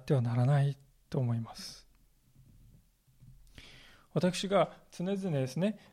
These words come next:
えー、すべてのクリスチャンがぜひとも備えるべきだと、えー、一番大切な性質が、だと思うことの一つが、開かれた心だと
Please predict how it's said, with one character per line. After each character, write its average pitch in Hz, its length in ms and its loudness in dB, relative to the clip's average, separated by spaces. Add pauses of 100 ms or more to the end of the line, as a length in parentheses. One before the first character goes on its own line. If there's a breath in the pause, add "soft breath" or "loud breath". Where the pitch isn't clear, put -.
え - 180 -6
ー、 - 20 -6
す - 180 -4
べ 180 100 6
て 165 100 4
の 135 140 4
ク 160 120 0
リ 156 80 2
ス - 120 -4
チ 151 80 2
ャ 127 60 2
ン 123 40 0
が 127 220 0 (100)
ぜ 151 160 0
ひ - 140 -4
と 160 80 4
も 117 240 0 (180 loud breath)
備 139 380 2
え - 20 2
る 123 120 2
べ 131 120 2
き 131 140 -6
だ - 160 -8
と、 - 80 -20 (760 soft breath)
え 226 40 -10
ー、 226 260 -6
一 - 180 -2
番 175 220 6
大 139 260 2
切 160 280 0
な 151 240 6 (400 loud breath)
性 143 220 2
質 - 280 -4
が、 127 200 0 (100)
だ 151 100 4
と 135 120 0
思 135 300 4
う 120 60 4
こ - 120 -8
と 151 120 0
の 123 100 0
一 139 220 -4
つ - 140 -10
が、 139 240 0 (800 soft breath)
開 151 180 -6
か 190 140 -8
れ 180 100 -10
た 139 160 -16
心 147 360 -10
だ 131 160 -10
と - 120 -20